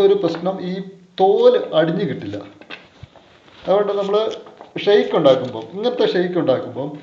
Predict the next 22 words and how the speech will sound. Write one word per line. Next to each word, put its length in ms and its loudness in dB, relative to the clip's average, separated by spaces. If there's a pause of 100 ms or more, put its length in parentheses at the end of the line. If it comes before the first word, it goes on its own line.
(220)
പച്ചമാങ്ങ 480 -2
വെച്ചിട്ട് 300 -6
ഷെയ്ക്ക് 280 -4
ഉണ്ടാക്കുമ്പം 460 -4 (1600)
ഈ 40 -8 (100)
പച്ച 240 0 (120)
കളറ്, 280 2 (180)
മാങ്ങയുടെ 400 0
പച്ച 220 -2
കളറൊക്കെ 480 2
ഇറങ്ങാൻ 380 0
വേണ്ടിയിട്ട് 380 -8 (720)
ശരിക്ക് 320 4 (160)
ഇതുപോലത്തെ 440 0
ഒരു 160 2
കല്ലിലിട്ടിട്ട്, 680 0 (1000)
ഏർ, 360 4 (180)
ഒന്ന് 200 -2 (280)
നല്ലപോലെ 320 6 (100)
ഇടിച്ചെടുത്ത് 520 0
കഴിഞ്ഞ് 240 -4
കഴിഞ്ഞാൽ 300 -8